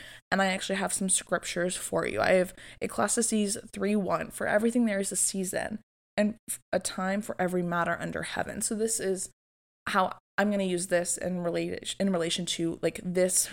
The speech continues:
topic and how people are in and out for a season. But God is forever. First Kings eight fifty-seven, "May the Lord our God be with us as he was with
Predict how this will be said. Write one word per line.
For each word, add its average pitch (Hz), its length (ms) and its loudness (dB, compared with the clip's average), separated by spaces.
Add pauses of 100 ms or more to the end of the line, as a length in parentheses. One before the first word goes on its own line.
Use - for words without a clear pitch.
topic - 420 -4
and 185 120 -4
how 196 180 -4
people 190 380 -4
are 175 240 0
in 202 200 4
and 208 140 0
out 175 300 0
for 175 120 -4
a 165 60 -2
season. - 560 -6 (840)
But 208 280 4
God 269 240 6
is 349 120 4
forever. - 540 2 (380)
First - 280 -2
Kings 190 520 0
eight 196 160 2
fifty-seven, - 560 0
"May 202 80 2
the 190 120 6
Lord 196 460 4
our 220 260 4
God 175 380 0
be 175 100 0
with - 220 -4
us - 240 -6
as - 220 -2
he 190 160 0
was 180 200 0
with 170 200 -4